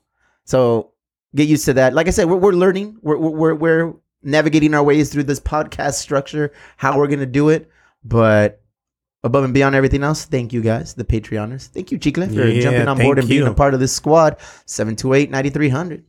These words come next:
Speaker 1: Seven two eight, nine three hundred. Uh, what's
Speaker 2: Very
Speaker 1: going on,
Speaker 2: cool.
Speaker 1: Papa? What's the word?
Speaker 2: Nothing, man. Enjoying the weather. It's summertime already. I don't know if you, you knew that,
Speaker 1: Is it
Speaker 2: but
Speaker 1: summertime?
Speaker 2: No,
Speaker 1: Ah,
Speaker 2: but it
Speaker 1: stay
Speaker 2: feels
Speaker 1: away.
Speaker 2: like
Speaker 1: Ah,
Speaker 2: it.
Speaker 1: okay. All right.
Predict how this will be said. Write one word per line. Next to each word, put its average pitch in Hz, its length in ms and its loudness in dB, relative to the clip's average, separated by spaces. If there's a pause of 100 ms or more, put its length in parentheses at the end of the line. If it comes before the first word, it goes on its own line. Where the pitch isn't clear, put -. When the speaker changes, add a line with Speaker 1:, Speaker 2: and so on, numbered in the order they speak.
Speaker 1:
Seven 165 340 -6
two 110 160 -4
eight, 117 220 -4
nine 110 300 -8
three 131 180 -10
hundred. 101 400 -14 (400)
Uh, 131 460 2
what's 180 140 4
Speaker 2:
Very 233 140 2
Speaker 1:
going 220 40 -2
on, 185 100 0
Speaker 2:
cool. 208 80 2
Speaker 1:
Papa? 185 120 2
What's 196 120 2
the 208 80 2
word? 180 340 0 (560)
Speaker 2:
Nothing, 170 400 0
man. 170 520 0
Enjoying 139 540 0
the 117 100 2
weather. 143 500 2
It's 135 340 -6
summertime 135 800 0
already. 123 540 0
I 151 80 -10
don't 113 140 -2
know 113 100 -6
if 110 160 -10
you, 110 320 -8
you 101 180 -12
knew 107 220 -8
that, 131 320 -4
Speaker 1:
Is 147 140 2
it - 40 0
Speaker 2:
but - 40 0
Speaker 1:
summertime? 269 320 0 (480)
Speaker 2:
No, 170 480 0
Speaker 1:
Ah, 143 180 0
Speaker 2:
but 147 100 2
it 131 100 2
Speaker 1:
stay - 60 -10
Speaker 2:
feels 165 240 2
Speaker 1:
away. 135 180 2
Speaker 2:
like - 20 -2
Speaker 1:
Ah, 117 160 0
Speaker 2:
it. - 40 -4
Speaker 1:
okay. 160 360 -4
All 180 80 -10
right. 185 220 -6